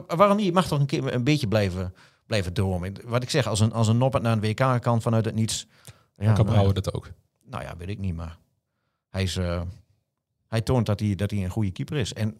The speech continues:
Speaker 1: het is wel bij een ploeg waar hij heel veel moet doen. Dus hij, hij mag ook, eh, zijn, zijn kunsten etaleren. Hij krijgt genoeg.
Speaker 2: Ja.
Speaker 1: En, eh,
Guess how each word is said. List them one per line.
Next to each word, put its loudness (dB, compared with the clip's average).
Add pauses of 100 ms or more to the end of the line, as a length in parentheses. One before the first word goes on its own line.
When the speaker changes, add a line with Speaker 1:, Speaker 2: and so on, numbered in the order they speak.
Speaker 1:
het -6
is 0
wel 2
bij 2
een 0
ploeg 0
waar -2
hij 0
heel 4
veel -2
moet -2
doen. -2 (460)
Dus -8
hij, 0
hij 2
mag 2
ook, -4 (280)
eh, 2
zijn, -2
zijn 0
kunsten 2
etaleren. 0 (600)
Hij -6
krijgt 2
genoeg. 0 (480)
Speaker 2:
Ja. -2 (460)
Speaker 1:
En, -2
eh, -2